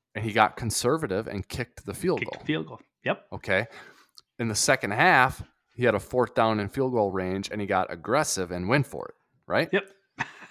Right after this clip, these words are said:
Speaker 1: Against the Vikings two years ago, he was going for it on fourth down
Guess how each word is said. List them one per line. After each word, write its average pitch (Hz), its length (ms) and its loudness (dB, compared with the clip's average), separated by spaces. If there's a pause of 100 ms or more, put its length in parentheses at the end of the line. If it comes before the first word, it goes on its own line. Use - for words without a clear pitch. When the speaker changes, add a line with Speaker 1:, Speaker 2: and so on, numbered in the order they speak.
(280)
Speaker 1:
Against 127 380 2
the 180 80 4
Vikings 151 480 4
two 160 160 4
years 185 280 4
ago, 110 440 0 (840)
he 156 160 2
was 143 180 4
going 143 280 0
for 147 260 4
it 117 40 6
on 92 120 2
fourth 139 420 -4
down 139 320 2